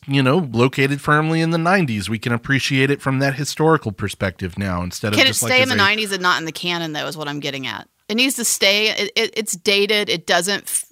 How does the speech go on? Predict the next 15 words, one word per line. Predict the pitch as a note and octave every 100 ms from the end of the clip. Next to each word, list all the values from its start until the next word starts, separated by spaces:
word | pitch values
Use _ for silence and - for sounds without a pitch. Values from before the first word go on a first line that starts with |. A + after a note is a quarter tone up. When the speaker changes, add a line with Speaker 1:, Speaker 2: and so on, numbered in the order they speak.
| -
Speaker 2:
it | F#3+ - _ _ _ _ _ - - - - - - -
isn't | A#3 C4
enjoyable | C#4+ C4 G3 G3 F#3 F3
anymore. | E3+ E3 D#3+ D#3 E3
Speaker 1:
I | E3
disagree | D#3+ B2+ - A2+ A#2+
with | A2
that | G#2 A2
entirely. | B2+ C3 F#3+ G#3+ A#2 G2 F#2+
And | A#2+ D#3+
you | E3+
can | F#3+
enjoy | F3+ E3+ C3+ D#3 G#3+
it | D3 C3
as | B2 C3 B2